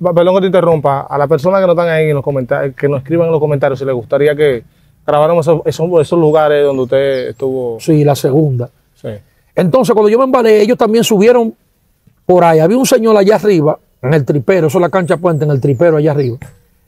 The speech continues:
Speaker 2: Entonces, había un señor que estaba vendiendo chicharrón y tenía un tanque de eso de agua, de lo de, de lo de metal,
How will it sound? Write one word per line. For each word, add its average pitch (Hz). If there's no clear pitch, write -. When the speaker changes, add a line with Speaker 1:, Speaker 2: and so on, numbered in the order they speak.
Speaker 2:
Entonces, 185
había 180
un 220
señor 214
que 175
estaba 190
vendiendo 202
chicharrón 170
y 139
tenía 170
un 180
tanque 190
de 170
eso 190
de 180
agua, 180
de 151
lo 147
de, 135
de 127
lo 139
de 147
metal, 135